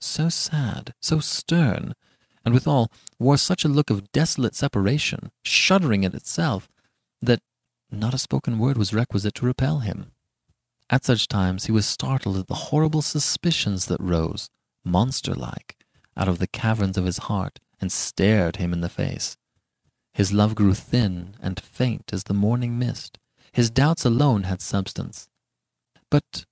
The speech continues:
when Beatrice's face brightened again after the momentary shadow, she was transformed at once from the mysterious, questionable being whom he had watched with so much awe and horror. She was now the beautiful and unsophisticated girl,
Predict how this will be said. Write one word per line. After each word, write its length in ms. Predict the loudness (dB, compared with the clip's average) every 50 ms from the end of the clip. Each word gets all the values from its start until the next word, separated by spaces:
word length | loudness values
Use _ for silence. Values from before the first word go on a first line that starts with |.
| _ _ -4
when 160 | -2 0 4
Beatrice's 500 | 4 4 4 4 2 0 2 0 0 -2
face 280 | 0 0 0 0 0 -2
brightened 420 | 0 2 4 4 4 2 0 0
again 540 | 0 0 2 2 0 0 0 -4 -8 -10 -10
after 220 | -8 -8 -6 -4 -2
the 100 | 0 2
momentary 460 | 2 2 2 0 0 -2 -2 -2 -2
shadow, 500 | -2 -2 -2 0 0 0 -2 -4 -6 -6 -10 -14 -10 -4
she 240 | -2 0 4 4
was 160 | 4 4 4 2
transformed 760 | 0 0 0 0 -2 -6 _ 0 2 4 4 4 4 4 2
at 120 | 0 0
once 440 | 0 2 2 2 0 -6 -12 -14 -16 _ _ _ _ _ _ _ _
from 160 | -2 2 4 4
the 80 | 6
mysterious, 840 | 6 4 2 2 0 2 4 4 4 4 2 2 0 0 -2 -2 -4 _
questionable 600 | -4 0 2 2 2 2 0 0 2 4 4 4
being 560 | 4 4 2 2 2 0 -4 -6 -10 -14 -16 _ _ _ _ _ -2
whom 140 | 0 2
he 100 | 4 4
had 100 | 2 2 2
watched 420 | 4 4 4 2 2 -2 -6 -8
with 100 | -6 -6
so 220 | -4 0 0 0 0
much 240 | 0 -2 -4 -6 -6 -2
awe 280 | 0 0 0 0 0 -2
and 120 | -4 -6
horror. 480 | -6 -2 2 2 2 2 2 -2 -4 -8 _ _ _ _ _ _ _ _ _ _ _ _ _ _ _ _
She 160 | -2 2 2
was 160 | 4 4 2
now 160 | 2 0 0 0
the 100 | -2 -2
beautiful 440 | 0 0 0 0 0 0 0 0
and 80 | 0 0
unsophisticated 800 | 0 -2 -4 -4 -4 -4 -4 -4 -4 -6 -4 -4 -2 -2 -2 0
girl, 480 | 0 0 0 0 -2 -4 -6 -8 -12